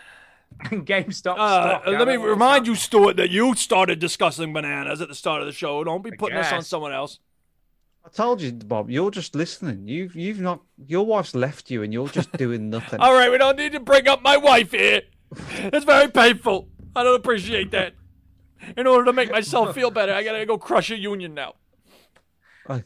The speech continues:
Speaker 1: But the
Speaker 3: Bob.
Speaker 1: cool thing about all of this is that I have a feeling that GameStop and A M C will soon merge. Both companies, hurting financially, come together as one. I can see the kids of today growing up playing competitively in movie theaters.
Speaker 2: Uh, ain't
Speaker 1: I think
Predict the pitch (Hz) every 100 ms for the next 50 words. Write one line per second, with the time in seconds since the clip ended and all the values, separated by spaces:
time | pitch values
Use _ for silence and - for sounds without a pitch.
0 | 208 240 196 - 247 254 214 226 196 185
1 | 180 165 190 220 190 139 131 156 139 160
2 | 151 165 156 151 214 196 156 139 151 139
3 | 135 165 214 196 151 127 127 135 156 139
4 | 147 165 107 113 175 147 117 120 185 220
5 | 95 - - _ _ _ _ - _ -
6 | 247 - 220 180 160 160 - _ _ -
7 | 220 226 226 196 208 196 170 151 147 139
8 | - 269 220 190 180 160 147 131 131 131
9 | 127 - _ _ _ 139 160 190 170 233
10 | 226 196 196 262 233 214 208 190 160 196
11 | 185 135 - 180 156 151 151 147 196 143
12 | 151 131 143 156 170 165 220 277 226 -
13 | 165 143 120 117 95 123 139 143 143 156
14 | 156 165 202